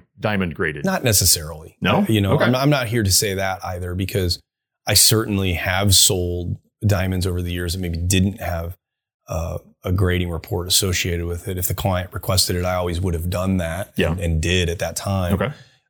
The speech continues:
Speaker 2: Uh, but I'll tell you the mistake that I see people make, particularly thanks to our friend, the internet,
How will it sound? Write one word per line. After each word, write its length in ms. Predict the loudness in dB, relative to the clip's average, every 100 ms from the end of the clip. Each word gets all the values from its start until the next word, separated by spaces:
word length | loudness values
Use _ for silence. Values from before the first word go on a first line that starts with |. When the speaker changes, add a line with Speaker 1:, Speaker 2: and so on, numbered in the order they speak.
| _
Speaker 2:
Uh, 360 | -4 -2 -2 -4 0
but 520 | 4 4 4 -2 -6 _ _ _ _ _ _ _ _ _ _ _ _ _ _ _ _ _ _ _ _ _
I'll 100 | 0
tell 160 | 4 6
you 120 | 6
the 80 | 6
mistake 460 | 4 4 2 0
that 140 | 2 0
I 80 | 0
see 220 | 0 0
people 240 | -2 -2
make, 280 | -2 -4 -4
particularly 600 | -2 0 2 2 2 0
thanks 280 | -2 0 0
to 60 | 0
our 140 | -2
friend, 300 | -2 -2 0
the 100 | -2
internet, 400 | -2 -4 -4 -10